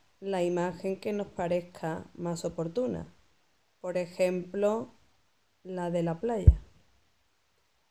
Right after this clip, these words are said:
Al seleccionarla, aparece un rectángulo naranja que lo bordea y en la parte superior derecha, tres iconos.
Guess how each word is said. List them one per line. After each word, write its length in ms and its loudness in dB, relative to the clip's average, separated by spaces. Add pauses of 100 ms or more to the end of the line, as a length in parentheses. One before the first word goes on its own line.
(500)
Al 180 -4
seleccionarla, 1160 2 (1080)
aparece 600 0
un 100 0
rectángulo 720 0
naranja 600 0
que 180 0
lo 120 4
bordea 540 2 (920)
y 100 -4
en 140 2
la 160 0
parte 420 0
superior 680 0
derecha, 720 2 (440)
tres 360 -2
iconos. 720 -2